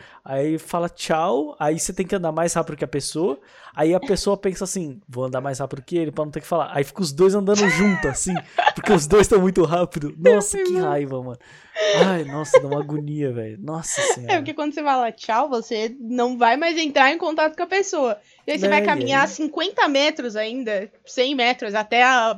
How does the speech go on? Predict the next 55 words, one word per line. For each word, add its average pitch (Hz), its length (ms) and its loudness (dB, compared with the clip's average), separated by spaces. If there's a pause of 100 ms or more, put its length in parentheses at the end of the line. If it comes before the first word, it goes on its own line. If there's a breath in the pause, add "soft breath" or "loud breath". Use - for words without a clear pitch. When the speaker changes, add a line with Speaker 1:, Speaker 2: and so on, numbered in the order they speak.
(120)
Speaker 2:
portaria 247 440 0
com 302 220 -2
essa 339 180 -2
pessoa, 285 600 2
Speaker 1:
Uhum, 202 480 0
Speaker 2:
que 349 80 -8
você - 300 0
já 311 80 4
Speaker 1:
exato. 330 180 -2
Speaker 2:
não 311 240 -2
vai 320 160 2
Speaker 1:
Lado 359 120 0
a - 20 0
Speaker 2:
falar. 233 220 0
Speaker 1:
lado, 208 220 -6
tá 143 160 -10
ligado? 143 380 -8 (560 soft breath)
Speaker 2:
Sim, 320 340 -8
Speaker 1:
E 269 60 -8
é 285 40 -2
Speaker 2:
uma 381 180 2
Speaker 1:
isso, 349 80 2
Speaker 2:
vai 277 180 6
Speaker 1:
mano. 285 80 10
Speaker 2:
abrir 262 300 2
o 381 40 -2
portão 294 460 -2
lá 262 140 2
com 269 100 -8
a - 20 -2
digital 247 380 0
e 349 40 0
vai 254 100 -4
ter 302 100 -8
que 294 80 -14
segurar 349 440 -2
pra 320 120 0
outra 311 160 -4
passar. 285 500 2 (320)
Speaker 1:
Sim, 226 520 -4 (100)
Speaker 2:
Vai 262 160 6
Speaker 1:
é. - 20 4
Speaker 2:
rolar 277 300 4
um 277 140 -2
brigada 262 400 2
de 262 120 -6
nada. 285 400 0 (840)
Speaker 1:
É 175 160 -6
isso. 247 200 -8
Speaker 2:
E 349 60 -2
você 349 160 -2
já 330 140 2
falou 359 240 -4
tchau. 339 320 -6 (120)
É 359 60 -20